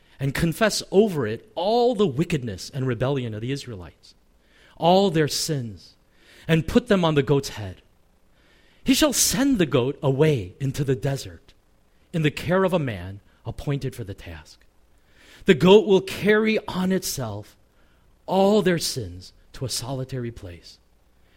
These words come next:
and the man shall release it in the desert." So the high priest puts his hand on this goat and symbolically transfers all the people's sins onto the singular animal.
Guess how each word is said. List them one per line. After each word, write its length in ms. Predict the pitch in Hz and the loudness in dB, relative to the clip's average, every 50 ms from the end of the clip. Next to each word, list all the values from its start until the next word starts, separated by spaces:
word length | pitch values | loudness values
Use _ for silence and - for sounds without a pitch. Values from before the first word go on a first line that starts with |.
| _ _ - | _ _ -10
and 160 | - 147 147 | -6 -2 0
the 60 | 147 139 | 0 0
man 440 | 139 139 143 151 156 160 165 160 | 2 2 2 2 2 0 0 -2
shall 220 | 143 - - 156 143 | -4 -4 -4 -4 -4
release 540 | 120 131 143 143 170 226 208 - - - - | -2 -2 -4 -4 -4 -4 -4 -4 -8 -8 -10
it 260 | - - _ _ - _ _ _ _ _ _ _ _ _ _ _ _ _ _ - | -14 -16 _ _ -20 _ _ _ _ _ _ _ _ _ _ _ _ _ _ -8
in 120 | 131 120 | -8 -6
the 100 | 120 117 | -6 -8
desert." 420 | 110 - 87 95 101 - 101 - _ _ - _ _ _ _ _ _ _ _ _ _ _ _ _ _ _ _ _ _ _ _ _ _ _ - - - - - - - - _ _ | -8 -10 -12 -14 -14 -16 -18 -18 _ _ -20 _ _ _ _ _ _ _ _ _ _ _ _ _ _ _ _ _ _ _ _ _ _ _ -20 -20 -20 -20 -20 -20 -20 -20 _ _
So 140 | - - 131 | -10 -6 -6
the 40 | 117 | -2
high 180 | 123 160 165 | 0 0 0
priest 380 | 160 - - 180 175 147 - - | 0 -2 -2 0 0 0 -2 -6
puts 160 | - 147 - | -8 -8 -6
his 120 | 131 113 | -6 -8
hand 320 | - - 139 139 143 147 151 | -8 -8 -6 -4 -4 -4 -4
on 100 | 139 131 | -4 -4
this 160 | 127 113 - | -6 -8 -8
goat 260 | - - 85 82 - _ _ _ _ - _ _ _ _ _ _ - - - | -12 -16 -16 -18 -20 _ _ _ _ -20 _ _ _ _ _ _ -20 -18 -6
and 260 | - 151 147 147 131 | -2 0 0 0 0
symbolically 800 | - - - 165 156 117 151 156 185 208 208 208 208 208 202 202 | -2 0 2 2 2 2 2 2 4 4 2 0 0 0 -2 -4
transfers 760 | 196 - - 143 135 117 117 113 - - 98 90 82 - - _ _ _ _ _ _ _ _ _ _ _ _ _ - | -4 -6 -8 -8 -8 -8 -8 -10 -14 -16 -16 -16 -16 -18 -20 _ _ _ _ _ _ _ _ _ _ _ _ _ -6
all 340 | 147 156 175 190 208 220 196 | -4 -2 -2 0 0 -2 -2
the 100 | 180 156 | -2 -4
people's 420 | 147 - 170 160 - 139 127 - | -4 -6 -8 -8 -8 -10 -10 -10
sins 400 | - - 147 127 107 95 87 - - | -8 -8 -6 -6 -8 -10 -14 -16 -12
onto 280 | 120 131 139 127 - | -8 -6 -6 -6 -6
the 100 | 123 120 | -8 -6
singular 480 | - - - - 185 175 175 165 156 147 | -6 -6 -4 -4 -4 -4 -4 -6 -6 -8
animal. 440 | - 117 117 117 110 104 95 92 | -10 -10 -12 -10 -12 -12 -14 -18